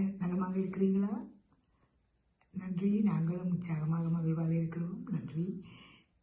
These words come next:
நீங்களும் அனைவரும் நலமாக இருக்க வேண்டும் என்று இந்த வேளையில் இறைவனை பிரார்த்தித்துக் கொண்டு,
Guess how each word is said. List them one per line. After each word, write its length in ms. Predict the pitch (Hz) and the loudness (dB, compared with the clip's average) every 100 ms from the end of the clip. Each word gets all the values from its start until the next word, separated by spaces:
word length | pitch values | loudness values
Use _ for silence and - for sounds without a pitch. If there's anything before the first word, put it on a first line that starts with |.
| - 240 247 - | -2 4 4 6
நீங்களும் 580 | 202 196 190 196 233 254 | 8 8 8 4 4 2
அனைவரும் 500 | 175 170 175 180 185 | 4 4 4 4 2
நலமாக 440 | 170 170 170 175 190 | 2 2 2 0 0
இருக்க 220 | 175 180 | -2 0
வேண்டும் 240 | 190 185 | 2 4
என்று 160 | 190 208 | 4 4
இந்த 140 | 202 | 4
வேளையில் 360 | 165 170 175 175 | 2 2 2 0
இறைவனை 280 | 175 175 175 | 0 0 0
பிரார்த்தித்துக் 460 | 175 175 - 185 | -2 -4 -4 -6
கொண்டு, 480 | 170 170 170 233 - | -2 -2 0 -2 -4